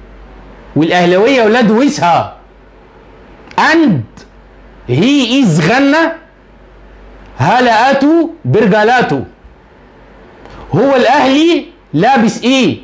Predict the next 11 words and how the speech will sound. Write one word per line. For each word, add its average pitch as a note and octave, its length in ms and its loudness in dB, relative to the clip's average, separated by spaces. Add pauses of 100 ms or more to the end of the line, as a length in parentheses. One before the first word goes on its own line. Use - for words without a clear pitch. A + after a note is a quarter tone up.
(200)
لابس G3+ 400 0
أحمر، E3+ 640 0 (420)
أحمر A3 400 2
في G#3+ 120 -4
أحمر. E3+ 520 -2 (520)
هو C4 280 2
هول C#4 680 2 (420)
ولا A3 340 2
إيه؟ C4+ 340 0 (1200)
هول، D3 560 0 (500)
هول. G3+ 640 0